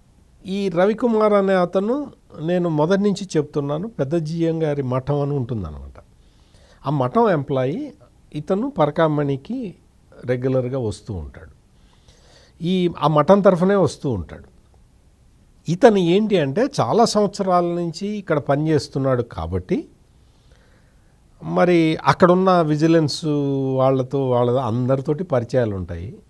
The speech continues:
ఆఫీసర్లతోటి కూడా పరిచయాలు ఉంటాయి, ఆ, పొలిటికల్ వ్యక్తులతో కూడా పరిచయాలు ఉంటాయి. ఇటువంటివన్నీ ఉంటాయి కదా.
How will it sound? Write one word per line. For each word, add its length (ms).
ఆఫీసర్లతోటి 720
కూడా 180
పరిచయాలు 500
ఉంటాయి, 440
ఆ, 280
పొలిటికల్ 560
వ్యక్తులతో 500
కూడా 200
పరిచయాలు 480
ఉంటాయి. 420
ఇటువంటివన్నీ 800
ఉంటాయి 380
కదా. 240